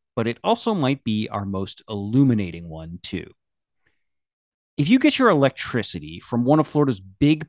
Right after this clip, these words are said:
private power companies, and basically three out of four people in Florida do,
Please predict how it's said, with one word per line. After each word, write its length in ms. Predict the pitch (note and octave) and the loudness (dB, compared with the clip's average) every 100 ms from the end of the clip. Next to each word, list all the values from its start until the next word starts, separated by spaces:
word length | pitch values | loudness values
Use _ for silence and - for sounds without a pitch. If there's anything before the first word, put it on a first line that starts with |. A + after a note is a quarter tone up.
| - | -4
private 440 | - A#2+ A#2 A#2 _ | 0 0 0 -6 _
power 320 | - G2+ E2 | -4 -4 -4
companies, 640 | - - - _ - - - _ _ - | -8 -16 -18 _ -18 -18 -20 _ _ -10
and 160 | A2 | -2
basically 420 | E3+ F#3+ G3 C#3+ | 0 0 0 -2
three 340 | A2 - E3 F3 | -4 -4 2 4
out 100 | D3+ | 4
of 80 | - | 4
four 180 | D3 | 0
people 320 | A#2+ C#3+ G#2 G#2+ | 0 -4 -4 -4
in 80 | |
Florida 320 | G2 A#2+ G#2 E2+ | -4 -2 -2 -2
do, 420 | G2 F2+ - | -4 -4 -8